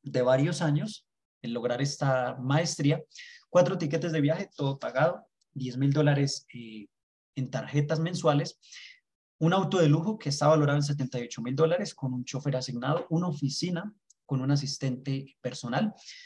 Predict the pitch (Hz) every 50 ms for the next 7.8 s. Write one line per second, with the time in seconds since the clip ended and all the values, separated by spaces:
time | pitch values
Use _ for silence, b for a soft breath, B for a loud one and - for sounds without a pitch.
0 | B B B B B _ _ 156 175 196 220 226 214 - 220 202 - 180 156 143
1 | 165 160 180 180 196 190 160 - 208 214 214 214 - 175 147 143 139 143 156 165
2 | 170 175 156 143 139 175 170 147 143 - - - _ _ _ _ _ _ - 160
3 | 180 180 196 185 - 147 139 - 151 151 170 165 - - - 151 147 156 160 143
4 | 151 151 156 170 226 - _ _ _ _ _ - 175 165 - - - 170 160 147
5 | 135 120 113 - - - 143 139 120 107 120 120 127 143 147 147 202 156 151 147
6 | 143 139 143 143 143 147 - - 160 151 151 - 156 151 147 151 147 - 175 170
7 | 175 - 139 135 123 123 120 123 139 156 214 226 214 - -